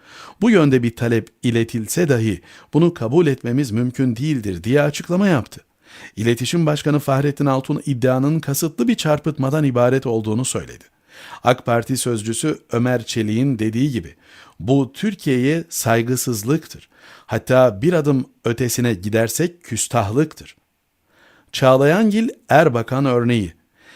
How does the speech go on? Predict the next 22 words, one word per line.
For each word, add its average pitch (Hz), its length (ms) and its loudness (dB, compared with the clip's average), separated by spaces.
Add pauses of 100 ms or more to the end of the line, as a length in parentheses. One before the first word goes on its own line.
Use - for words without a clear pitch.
(220)
Yabancı 151 540 4
mülteciler 131 600 2
artık 135 340 0
Türkiye'nin 135 480 0
hassas 135 580 -2
sinir 135 300 0
uçlarından 123 720 -2
biri 120 140 0
oldu. 117 320 0 (600)
O 160 160 6
nedenle 127 460 2
muhalefet 127 800 0
kaşıdıkça 170 720 -2
kaşımaya 131 540 0
çalışıyor. 131 640 -2 (520)
Muhalefetin 175 800 4
bu 254 120 -2
konudaki 143 500 0
tepkisi, - 640 -4 (400)
uluslararası 156 840 2
zeminde 120 580 0 (100)
iktidarın 127 760 0